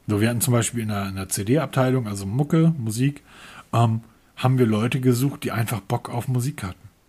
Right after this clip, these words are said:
So, Maurer, der aber von morgens bis abends alles über be-, eine sch-, bestimmte Musikrichtung wusste.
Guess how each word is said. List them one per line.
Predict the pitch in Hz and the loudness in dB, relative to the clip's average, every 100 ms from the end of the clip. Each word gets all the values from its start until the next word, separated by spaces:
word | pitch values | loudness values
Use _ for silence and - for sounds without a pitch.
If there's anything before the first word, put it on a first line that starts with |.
| _ - | _ -4
So, | 117 110 | -2 -2
Maurer, | 110 120 123 117 131 175 170 175 165 | -6 -2 2 4 4 4 2 0 0
der | 123 131 131 135 | 0 2 2 0
aber | 120 117 120 | -2 -2 -2
von | - 120 | 0 2
morgens | 123 151 160 | 2 4 2
bis | 143 135 - | 0 -4 -4
abends | 127 131 131 127 | -2 -2 0 -4
alles | - 131 160 165 143 | -2 4 6 6 4
über | - 147 139 135 | 0 0 2 0
be-, | 135 143 | 2 2
eine | 135 135 | 2 -2
sch-, | - - | -4 -4
bestimmte | 139 127 - 147 143 | 0 0 2 2 2
Musikrichtung | 135 131 131 143 - - _ - 117 - 110 104 95 | 0 2 0 -2 -6 -16 _ 0 0 2 -2 -2 -4
wusste. | 98 - 92 | -6 -6 -12